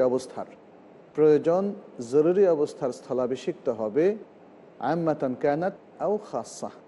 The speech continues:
চাই সেটা সার্বজনীন প্রয়োজন হোক অথবা কোনো ব্যক্তির সুনির্দিষ্ট প্রয়োজন হোক। তাহলে এটা হচ্ছে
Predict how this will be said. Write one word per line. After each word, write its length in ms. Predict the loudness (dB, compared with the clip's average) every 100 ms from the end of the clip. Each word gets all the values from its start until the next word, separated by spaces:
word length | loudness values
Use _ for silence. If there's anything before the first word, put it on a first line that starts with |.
| -20 -20 -20 -20 -14 -2
চাই 180 | 0 0 -2
সেটা 280 | -2 -2 -2 -6 -12 -20 -20 -20 -20 -20 -20 -20 -8
সার্বজনীন 640 | -6 -2 0 2 2 0 -4 -8 -14 -2
প্রয়োজন 360 | 0 2 0 2
হোক 140 | 2 0 -16 -20 -20 -16 -6 -6
অথবা 280 | -4 -2 -2 0
কোনো 180 | -2 -4 -6 -14 -20 -20 -8 0
ব্যক্তির 500 | 0 0 -4 0 0 -4 -20 -20 -20 -20 -6
সুনির্দিষ্ট 560 | -2 0 0 -2 -2 -4 0
প্রয়োজন 360 | -2 0 -4 -6
হোক। 140 | -14 -14 -20 -20 -20 -20 -20 -20 -20 -8
তাহলে 200 | -2 0 0
এটা 140 | 2 2
হচ্ছে 280 | 0 0